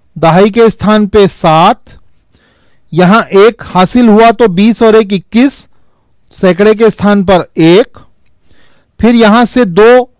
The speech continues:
हासिल हुआ इधर तो सोलह और दो अठारह, हजार के स्थान पर आठ, और फिर एक यहां से जो आगे बढ़ा वो हो गया आठ और एक नौ।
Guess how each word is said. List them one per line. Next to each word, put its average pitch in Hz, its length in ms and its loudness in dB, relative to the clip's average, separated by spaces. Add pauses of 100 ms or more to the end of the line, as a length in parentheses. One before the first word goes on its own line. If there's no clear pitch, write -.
(300)
हासिल 185 400 0
हुआ 226 300 2
इधर 226 340 2
तो 240 180 -4
सोलह 202 480 0
और 226 80 0
दो 220 140 2
अठारह, 185 560 0 (640)
हजार 185 380 0
के 226 180 -2
स्थान 208 340 -2
पर 185 240 -2 (180)
आठ, 170 440 0 (760)
और 240 360 0 (280)
फिर 269 260 0 (120)
एक 240 260 0
यहां 214 260 0
से 220 180 -2
जो 220 320 0 (180)
आगे 180 240 0
बढ़ा 165 380 0 (300)
वो 170 140 0
हो 165 140 -2
गया 180 260 0 (220)
आठ 165 260 -2
और 151 160 0
एक 220 240 -2 (720)
नौ। 110 300 -12